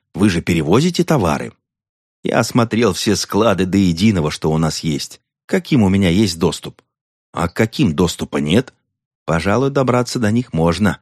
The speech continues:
признал Элефанти. «Но на это уйдёт время».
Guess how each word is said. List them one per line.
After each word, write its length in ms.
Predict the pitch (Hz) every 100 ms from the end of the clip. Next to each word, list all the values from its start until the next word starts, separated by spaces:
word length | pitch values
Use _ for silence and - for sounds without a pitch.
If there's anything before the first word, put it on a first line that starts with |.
| _ _
признал 460 | 90 82 80 78 -
Элефанти. 680 | 95 69 67 71 64 - - _ _ _ -
«Но 140 | 135
на 200 | 147 139
это 140 | 131
уйдёт 360 | 127 120 117 110
время». 420 | 98 90 65 58